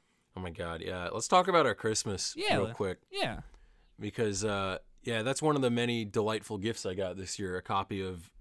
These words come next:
Speaker 1: Pete Buttigieg's book. Because, uh, I think my dad, I was at my dad's house one day, and it was during a debate, and I was like, "I don't like Pete. He seems fake."
Speaker 2: <laughs> I mean,
Speaker 1: Like, pretty much.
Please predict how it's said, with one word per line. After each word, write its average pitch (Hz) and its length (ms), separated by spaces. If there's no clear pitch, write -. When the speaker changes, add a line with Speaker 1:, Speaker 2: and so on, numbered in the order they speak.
Speaker 1:
Pete 104 240
Buttigieg's 101 600
book. 98 420
Because, 95 420
uh, 101 80
I 92 100
think 98 200
my 98 120
dad, 95 500
I 107 100
was 101 120
at 107 100
my 95 80
dad's 92 340
house 90 300
one 90 180
day, 87 320
and 90 440
it 101 80
was 95 160
during 101 280
a 95 40
debate, 90 520
and 98 100
I 104 60
was 101 140
like, 98 160
"I 104 80
don't 107 160
like 87 220
Pete. 87 280
He 170 60
seems 107 280
fake." 92 340
Speaker 2:
<laughs> - 440
I 147 60
mean, 160 80
Speaker 1:
Like, 147 140
pretty 165 200
much. 143 420